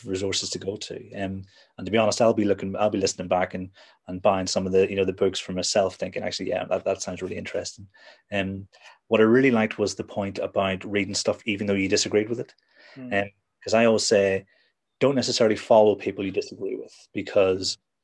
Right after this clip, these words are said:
Speaker 1: there's not much to be gained from the same circular arguments on social media, but definitely read to hear what the other arguments are,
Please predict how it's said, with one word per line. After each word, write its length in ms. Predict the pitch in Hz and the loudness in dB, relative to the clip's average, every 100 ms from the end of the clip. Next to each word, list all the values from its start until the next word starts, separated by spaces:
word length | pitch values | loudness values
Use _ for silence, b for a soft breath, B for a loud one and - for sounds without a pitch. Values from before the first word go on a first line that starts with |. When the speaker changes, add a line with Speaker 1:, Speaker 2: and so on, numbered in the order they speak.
| _ - | _ -6
Speaker 1:
there's 140 | 98 | -2
not 140 | 113 113 | 0 2
much 200 | 101 - | 0 -2
to 60 | |
be 80 | 95 | -6
gained 400 | 98 98 95 92 | -8 -10 -10 -8
from 320 | - 92 92 95 | -2 -2 -2 -4
the 80 | |
same 260 | 92 101 95 | -4 -4 -2
circular 460 | - 95 - 98 95 | 2 2 2 0 2
arguments 400 | 92 95 92 98 | 0 -4 -6 -6
on 260 | 98 101 - | -8 -12 -10
social 320 | - 98 - | -8 -6 -6
media, 360 | 98 98 - - b b b | -6 -6 -6 -10 b b b
but 160 | 104 95 | -4 2
definitely 460 | 110 107 - 98 95 | 6 6 4 -6 -6
read 540 | 104 104 101 95 98 - b b - | -4 -2 -2 -4 -12 -18 b b -16
to 100 | - | -14
hear 300 | - 113 107 | -4 0 2
what 160 | 98 101 | 2 2
the 80 | 92 | 0
other 200 | 95 95 | 4 4
arguments 440 | 95 95 90 - | 4 -2 -6 -4
are, 260 | 92 - | -2 -4